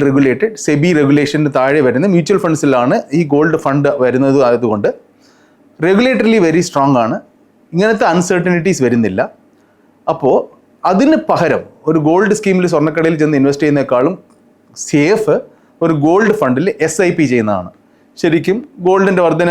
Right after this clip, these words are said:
അനുസരിച്ച് നിങ്ങൾ എപ്പോഴാണ് എടുക്കുന്നതെന്ന് വെച്ചാൽ ഗോൾഡ് വർദ്ധിച്ചിട്ടുള്ള അത്രയും വാല്യൂ നിങ്ങളുടെ ഇൻവെസ്റ്റ്മെൻറ്റും വർദ്ധിച്ചിട്ടുണ്ടാവും. ഇപ്പോൾ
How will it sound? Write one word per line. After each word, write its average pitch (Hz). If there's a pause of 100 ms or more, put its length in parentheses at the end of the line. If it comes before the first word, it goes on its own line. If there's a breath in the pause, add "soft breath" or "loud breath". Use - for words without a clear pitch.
അനുസരിച്ച് 156
നിങ്ങൾ 175
എപ്പോഴാണ് 156
എടുക്കുന്നതെന്ന് 135
വെച്ചാൽ 208
ഗോൾഡ് 170
വർദ്ധിച്ചിട്ടുള്ള 151
അത്രയും 151
വാല്യൂ 131 (540 soft breath)
നിങ്ങളുടെ 226 (100)
ഇൻവെസ്റ്റ്മെൻറ്റും 208
വർദ്ധിച്ചിട്ടുണ്ടാവും. 110 (1080 soft breath)
ഇപ്പോൾ 160